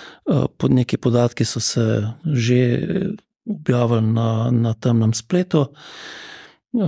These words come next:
verjamem pa, da preiskava še poteka in bo še kar nekaj časa potekala, ker napad je bil precej obširen. Eh, tudi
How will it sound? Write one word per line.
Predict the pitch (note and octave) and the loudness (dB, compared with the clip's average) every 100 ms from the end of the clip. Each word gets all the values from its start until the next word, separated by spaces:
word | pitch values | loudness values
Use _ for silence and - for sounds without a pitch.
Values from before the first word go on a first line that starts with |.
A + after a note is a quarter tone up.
| B2 - | 0 0
verjamem | C3 C#3 C#3 C#3+ C#3+ | 0 2 4 4 4
pa, | C#3 | 2
da | C3 | 0
preiskava | B2+ C3 A#2+ - C3+ C3 | 0 0 0 0 2 2
še | A#2 - | 0 -2
poteka | - C3 C#3+ C#3 C3+ | -2 0 0 2 2
in | B2 | 2
bo | |
še | A#2 - | -2 -2
kar | C3+ | 0
nekaj | C3 C3+ C3 | 2 2 0
časa | B2+ - | 0 0
potekala, | C#3+ B2+ - C3 - A#2+ | -4 -4 0 0 2 0
ker | A#2 - A#2+ A#2+ A#2+ A#2+ | 0 -2 0 2 2 2
napad | A#2+ A#2+ - B2 B2+ | 2 2 2 0 0
je | |
bil | A#2 A#2 | -2 -2
precej | - A2+ - | -4 -2 0
obširen. | B2+ - - C3 C3+ B2 A#2 - - - - - - _ | -2 -2 0 2 4 2 0 -4 -20 -20 -20 -20 -20 _
Eh, | A3 A#2+ A2+ | -2 0 0
tudi | - A#2+ | -2 -6